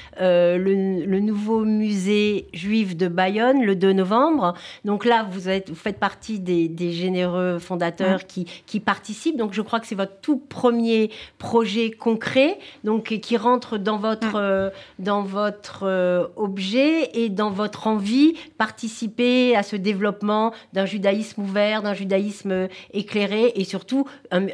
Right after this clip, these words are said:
Speaker 1: le patrimoine culturel juif qui vous intéresse. C'est vraiment la culture et c'est le patrimoine culturel. Donc ça, c'est les premiers projets. Mais vous avez des projets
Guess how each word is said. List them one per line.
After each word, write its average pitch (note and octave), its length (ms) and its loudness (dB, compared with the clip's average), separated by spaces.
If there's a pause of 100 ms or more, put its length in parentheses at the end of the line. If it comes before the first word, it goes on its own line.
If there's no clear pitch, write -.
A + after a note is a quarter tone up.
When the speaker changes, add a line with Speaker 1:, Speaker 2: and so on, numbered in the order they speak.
(100)
Speaker 1:
le G3+ 140 0
patrimoine A3+ 720 0
culturel G#3 720 -2
juif A#3 420 0
qui G#3+ 120 -8
vous F#3+ 220 -4
intéresse. A#3 480 0 (260)
C'est - 140 -4
vraiment G3+ 280 0
la F#3+ 140 2
culture A3+ 600 -2
et G3 60 0
c'est F#3+ 140 -6
le F#3 100 -2
patrimoine G#3+ 540 -2
culturel. F3+ 460 -4 (280)
Donc A3 120 -2
ça, - 180 2
c'est C#4+ 100 2
les A#3+ 100 4
premiers B3 280 0
projets. F#3 280 -4
Mais A3 120 0
vous C#4+ 180 0
avez D#4+ 200 0
des B3+ 120 0
projets B3+ 480 0